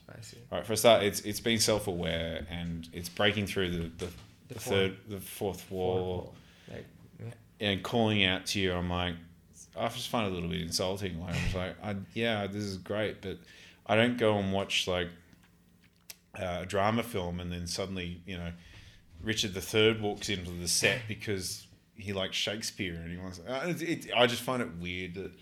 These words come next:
Speaker 2: we're watching the same thing over and over again. And it's, it's the same with, like, remakes.
Speaker 1: Mm.
Speaker 2: You get all these movies that are just the same story and they're just doing it thirty years later with different actors. You know,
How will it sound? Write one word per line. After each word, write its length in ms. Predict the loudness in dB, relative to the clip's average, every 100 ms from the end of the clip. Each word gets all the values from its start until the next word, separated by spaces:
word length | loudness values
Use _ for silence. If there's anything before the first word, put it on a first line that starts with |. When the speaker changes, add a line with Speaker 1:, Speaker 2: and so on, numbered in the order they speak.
| -20 -20 -16 -2
Speaker 2:
we're 100 | 2
watching 320 | 4 4 0
the 80 | 0
same 220 | 0 0
thing 160 | -2 -4
over 200 | -4 -2
and 60 |
over 180 | -4 -4
again. 380 | -6 -6 -6 -8 -12 -20 -20 -20 -20 -20 -20 -20 -18 -8
And 120 | -4
it's, 140 | -4 -6
it's 240 | -6 -4 -4
the 60 |
same 240 | 2 4 4
with, 120 | 4
like, 140 | 2 0
remakes. 760 | 0 0 -2 -4 -6 -8 -8 -14 -20 -12
Speaker 1:
Mm. 180 | -8 -8 -8
Speaker 2:
You 80 | -6
get 120 | -2
all 100 | 0
these 200 | -2 -4
movies 420 | -6 -6 -6 -6
that 80 | -6
are 40 | -6
just 220 | -8 -10 -18 _ -20 -20 -20 -20 -20 -12
the 60 | -4
same 240 | -2 0
story 460 | 0 2 2 4 2
and 120 | 2
they're 80 | 0
just 200 | -2 -4
doing 220 | -4 -4
it 120 | -4 -4
thirty 240 | -2 0
years 240 | -2 -4 -4
later 240 | -2 -2
with 160 | -4 -6
different 300 | -8 -6 -6
actors. 640 | -8 -8 -8 -8 -10 -12 -16 -20 -20 -20 -20 -20 -20 -20 _ -20 -20 -20 -12
You 140 |
know, 80 | -8